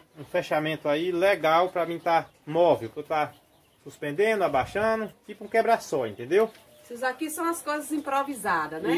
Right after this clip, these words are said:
Speaker 1: E, isso. Deixa eu mostrar pra vocês outra parte aqui. Aí, pessoal, essa parte, tem essa parte da lona aqui, ó,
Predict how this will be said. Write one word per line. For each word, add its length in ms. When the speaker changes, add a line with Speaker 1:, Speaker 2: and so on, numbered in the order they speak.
Speaker 1:
E, 400
isso. 520
Deixa 140
eu 40
mostrar 260
pra 120
vocês 280
outra 220
parte 300
aqui. 240
Aí, 280
pessoal, 340
essa 260
parte, 300
tem 100
essa 200
parte 300
da 140
lona 200
aqui, 280
ó, 140